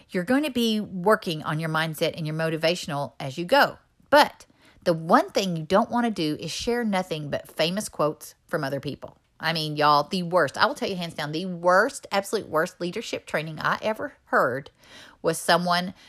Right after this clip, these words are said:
who stood up in the front of the room and quoted about thirty famous quotes from people, and that's all they talked about. Like, that was a drag.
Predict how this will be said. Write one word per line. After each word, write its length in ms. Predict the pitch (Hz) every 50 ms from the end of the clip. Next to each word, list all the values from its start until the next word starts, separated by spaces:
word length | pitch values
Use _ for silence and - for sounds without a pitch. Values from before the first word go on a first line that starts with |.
| - _ _
who 280 | - 214 208 208 190 180
stood 240 | - - - 202 208
up 120 | 247 -
in 80 | 262 240
the 60 | 269
front 220 | - 262 240 254
of 0 |
the 100 | 254 233
room 180 | 190 180 180 170
and 120 | - 180
quoted 300 | - - 226 202 190 180
about 280 | 170 165 143 - - -
thirty 400 | - - 202 202 185 170 139 143
famous 380 | - - 160 156 165 165 170 -
quotes 280 | - 175 156 151 -
from 200 | - - 139 135
people, 420 | 160 151 - - - 131 127 - -
and 140 | 175 160 147
that's 200 | 143 143 143 -
all 120 | 143 135 131
they 140 | 139 131
talked 260 | - 131 - - - -
about. 220 | - - - - _ _ _ _ -
Like, 320 | 143 135 135 131 - _ _ _ _ -
that 360 | 165 156 147 151 151 - -
was 100 | 165 147
a 60 | 151
drag. 500 | 139 143 135 117 95 90 95 - - -